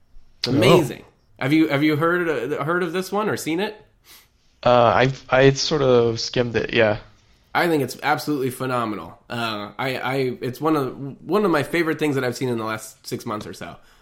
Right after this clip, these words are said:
Speaker 1: I, I love everything that Conversion Rate Experts puts out, and I'm quite the fan of Sean Ellis to begin with. So I kinda knew it was gonna be good going into it, and it, and it, it exceeded even my own expectations. So,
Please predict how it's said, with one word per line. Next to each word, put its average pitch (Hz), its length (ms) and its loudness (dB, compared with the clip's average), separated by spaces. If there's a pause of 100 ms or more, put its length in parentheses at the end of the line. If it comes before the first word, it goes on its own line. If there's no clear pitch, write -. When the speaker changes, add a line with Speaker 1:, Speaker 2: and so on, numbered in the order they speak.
(500)
Speaker 1:
I, 160 260 0
I 202 120 6
love 190 280 6
everything 147 380 2
that 120 160 -2
Conversion 135 360 0
Rate 117 140 -2
Experts 113 380 -6
puts 110 320 -10
out, 98 220 -6
and 113 100 -8
I'm 120 140 -2
quite 143 240 0
the 135 80 -8
fan 127 180 -4
of 113 80 -4
Sean 113 220 -2
Ellis 113 260 -8
to - 100 -14
begin 107 300 -6
with. 95 180 -12
So 104 280 -8 (240)
I 113 80 -4
kinda 160 260 2
knew 147 240 6
it 139 40 6
was 135 140 4
gonna 139 160 2
be 131 100 0
good 139 200 2
going 131 200 0
into 139 240 -4
it, 170 200 -6 (200)
and 120 140 -2
it, 117 300 -2
and 120 100 -4
it, 117 120 -2
it 110 80 -4
exceeded 160 580 0
even 151 220 2
my 139 180 2
own 131 140 0
expectations. - 800 -6 (160)
So, 110 320 -4